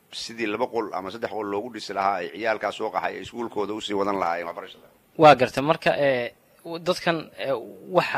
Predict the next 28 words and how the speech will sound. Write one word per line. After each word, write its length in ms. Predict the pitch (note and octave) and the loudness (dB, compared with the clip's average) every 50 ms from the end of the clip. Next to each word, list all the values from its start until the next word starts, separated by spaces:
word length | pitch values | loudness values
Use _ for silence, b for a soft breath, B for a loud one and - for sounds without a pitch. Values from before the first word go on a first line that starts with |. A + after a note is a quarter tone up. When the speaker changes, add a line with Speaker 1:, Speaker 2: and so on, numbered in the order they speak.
| A2 | 0
Speaker 2:
eh, 200 | A#2+ C#3 C#3 C3 B2 - | 2 2 2 2 2 0
faa'iido 320 | - B2+ C3+ C#3+ C#3+ E3 D#3 | -2 -2 -2 0 4 4 6
ah 100 | C3 B2 | 6 4
weyn 380 | C3 C#3+ D#3 D3+ C#3 B2 A#2 A#2 | 4 2 2 2 2 2 0 -2
kuma 220 | - - C#3 C#3+ | -2 0 0 0
jirto 320 | D3 - B2 - - - B2+ | 0 -2 -4 -4 -2 -2 -2
in, 260 | C3 C#3 C3 B2+ A#2 | 0 -2 -4 -4 -6
muxuu 180 | A#2 - - | -4 0 0
ahaa, 420 | C#3 B2 A2 A2 A2+ A2+ G#2+ G#2 G2+ | 2 2 0 -2 -2 -2 -2 -2 -4
la 120 | A2 A2+ | -4 -6
yiraahdo 440 | A2+ A2+ A2 A2 A2 A2 A2+ A#2+ A2 B B B B B B - | -4 -2 0 0 0 2 0 -2 -2 B B B B B B 0
hay'adaha 320 | - B2 C3 C3+ D3 C3+ B2 | 2 4 6 6 8 8 8
wax 140 | B2 A2+ - | 6 4 2
ka 120 | - C3+ | -4 -6
suga. 280 | - - - B2 A2 A2 | -6 -4 -4 -4 -2 -2
Waxay 260 | A2 B2+ A#2+ B2+ C3+ | -2 0 2 2 2
ahayn 240 | B2+ A#2+ B2 B2+ B2 | 2 2 0 0 0
dad 140 | B2+ D3 C#3+ - | 0 -2 -2 -4
in 200 | - F3 D#3+ D3 | -8 -8 -4 0
badan 300 | C3 B2+ A#2+ B2+ B2 A#2+ A2 | 0 2 2 0 -2 -2 -6
shaqaysan 520 | - - A#2 A#2+ A#2+ A2 - - C3 A#2+ | -6 -6 -4 -2 -4 -4 -2 -4 -6 -6
jiray. 300 | - A#2+ A#2 B2 C3 C3 B B B B B B B B B | -4 -2 -2 -2 -2 -4 B B B B B B B B B
Eh, 360 | - C3 C3 B2 B2 A#2+ A#2+ - - _ _ _ _ _ _ _ _ _ _ - | -4 0 0 2 2 0 -2 -6 -10 _ _ _ _ _ _ _ _ _ _ -2
ilaa 180 | F3 E3+ F3 E3 | 4 8 8 10
iyo 60 | D3+ | 10
hadda 220 | D3 E3 E3+ D#3 C#3+ | 8 6 4 4 2
dowladda 400 | C3+ C3+ C3 C#3+ D3+ C#3+ C3 B2 | 2 4 4 4 4 4 2 0
maxay 560 | A#2+ A#2 - - D#3 D#3 D3 C#3 B2+ B2 | 0 -2 0 2 4 6 6 6 4 0